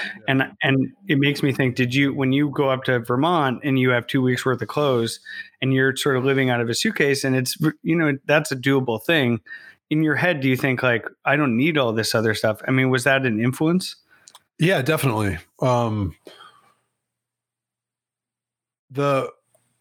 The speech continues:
Speaker 1: yeah, I think that it's, it's interesting. I mean, we,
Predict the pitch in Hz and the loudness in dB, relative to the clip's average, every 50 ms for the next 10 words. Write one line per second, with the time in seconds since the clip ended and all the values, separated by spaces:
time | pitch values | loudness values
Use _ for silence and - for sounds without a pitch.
0 | _ _ _ _ - 165 156 143 - - 160 170 165 - 202 196 170 151 165 156 | _ _ _ _ 2 2 2 2 2 2 0 0 0 0 0 -2 0 0 2 2
1 | 147 135 123 - - - 170 151 - - - - - 160 - 202 214 190 - 170 | 2 0 -2 -4 0 0 2 2 0 -2 -6 -2 -2 0 2 2 2 2 2 0
2 | 165 160 - - - - - - - - - - 165 185 185 180 175 170 175 | -2 -4 -6 -12 -12 -6 -4 -4 -4 -6 -6 -4 -2 0 2 2 2 2 0